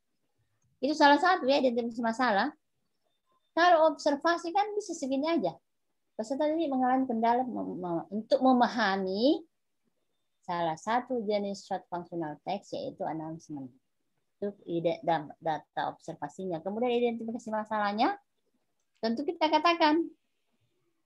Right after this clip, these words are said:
kurangnya alat peraga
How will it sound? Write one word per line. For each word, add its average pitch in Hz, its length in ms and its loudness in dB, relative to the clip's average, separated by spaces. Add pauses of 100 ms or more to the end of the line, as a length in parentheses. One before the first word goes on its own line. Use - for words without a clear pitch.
(3000)
kurangnya 277 400 0
alat 247 160 -6
peraga 220 340 -4